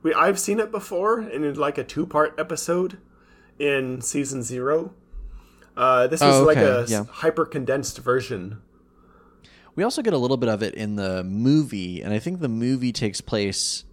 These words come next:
Speaker 1: In the
Speaker 2: immediately after this episode, if I remember correctly. I'll have to,
Speaker 1: Is it?
Speaker 2: I'll have to look it up later. Um, but the movie takes place somewhere in here.
Speaker 1: Yeah, we've seen this before. This, this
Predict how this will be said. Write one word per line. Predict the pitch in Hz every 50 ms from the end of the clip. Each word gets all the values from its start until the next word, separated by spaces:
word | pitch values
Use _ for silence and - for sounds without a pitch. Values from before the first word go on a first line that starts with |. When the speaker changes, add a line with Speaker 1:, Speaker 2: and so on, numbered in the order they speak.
| - _ -
Speaker 1:
In | 302 302
the | - - 117
Speaker 2:
immediately | 113 110 110 110 110 110 117 117 127 123 78 90 120 110 - - -
after | 95 95 110 - - - 160 156
this | 160 170 - -
episode, | 180 185 - 196 185 - 208 208 208 214 208
if | - - - 185
I | 180
remember | 180 180 180 185 196 190
correctly. | - 185 190 196 - - 208 214 214 202 -
I'll | - 127
have | 139 135
to, | - 135 117
Speaker 1:
Is | 107 101
it? | - -
Speaker 2:
I'll | 110 110
have | -
to | - 104
look | 95 98 -
it | 101 92
up | 90 -
later. | 92 92 90 92 90 90 - - - - - - - - - - - -
Um, | - 104 104 101 98 95 92 90
but | 104 95
the | 117 117
movie | 123 151 165 156 151
takes | - 143 123 -
place | - 127 104 98
somewhere | - - 120 107 101 95 92 92
in | 90
here. | 92 - 95 85 80 78 82 95 - - - - - - _ _ _ _ _ _ _ _ _ _ _ _ _ _ _ _ _
Speaker 1:
Yeah, | 143 151 147 117 92 92
we've | 117 143 156 151 -
seen | - 175 165 151
this | 123 117 -
before. | - 120 107 - 117 98 80 62 - - - - _ _ _ _ _ _ _ _ _ _
This, | - 110 - - -
this | 139 107